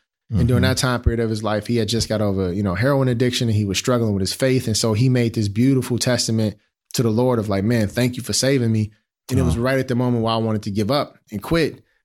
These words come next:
Speaker 1: I discovered the liner notes, and I was like, "That's what I want Super Heroic to be, like, my greatest attempt to say thank you."
Speaker 2: Wow.
Speaker 1: And so going through what I've been through, finding that album at that time, like, I listened to those two things on repeat to keep me motivated and remind me of my journey.
Speaker 2: Awesome, awesome. So, yeah, no,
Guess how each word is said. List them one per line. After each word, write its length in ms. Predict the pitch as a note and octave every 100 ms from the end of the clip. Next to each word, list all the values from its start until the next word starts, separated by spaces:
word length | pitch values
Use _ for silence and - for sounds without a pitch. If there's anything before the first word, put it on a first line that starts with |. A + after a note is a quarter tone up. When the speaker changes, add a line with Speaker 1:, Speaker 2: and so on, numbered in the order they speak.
| -
Speaker 1:
I 80 | B2+
discovered 420 | A#2+ - B2 A2+
the 80 | A2
liner 260 | B2 D3+
notes, 340 | B2 A#2 G#2 -
and 100 | G#2+
I 100 | A2+
was 120 | G#2
like, 220 | G#2+ G2+
"That's 280 | B2+ B2+ B2
what 120 | B2
I 120 | A2+
want 140 | A2 G#2+
Super 240 | D#3 D3
Heroic 280 | A2+ G#2+ G2
to 100 | F#2+
be, 180 | F#2+ F2+
like, 120 | G2 G#2
my 140 | G#2
greatest 400 | F#2+ A#2 A#2 -
attempt 280 | A2 A#2 -
to 60 |
say 180 | G2+ G#2
thank 360 | F#2+ A#2+ B2+ -
you." 80 | E2 - -
Speaker 2:
Wow. 220 | F#2+ D#2+ -
Speaker 1:
And 140 | A#2
so 380 | A#2+ A2+ G#2 - - G2+
going 240 | C3+ D3+
through 120 | D3+
what 100 | C3
I've 160 | B2 F#2
been 180 | B2 D#3
through, 280 | B2 A2+ G#2
finding 320 | C3+ C3+ A#2
that 140 | A2
album 280 | G#2 B2 A2+
at 100 | G#2+
that 180 | G#2+ F#2
time, 400 | - C#3 B2 G#2+
like, 180 | A#2 A2
I 100 | A#2
listened 320 | B2+ A#2+ A#2
to 80 | -
those 180 | A#2 A2+
two 140 | A#2+
things 260 | A#2+ A2+ G#2
on 80 | G2+
repeat 360 | G2 C3+ A#2
to 80 | -
keep 200 | G2+ B2
me 300 | A2+ A2 G2 -
motivated 480 | G2+ A#2 A2 G#2+ G2+
and 100 | G#2
remind 340 | G#2 G#2+ G#2+
me 60 | G#2
of 60 | G2+
my 120 | F#2+
journey. 360 | G#2+ G#2 F#2+ - -
Speaker 2:
Awesome, 380 | F#2 E2 - F2
awesome. 440 | - D#2 - E2 -
So, 200 | E2 E2+
yeah, 260 | F#2 G2+
no, 240 | F#2+ G2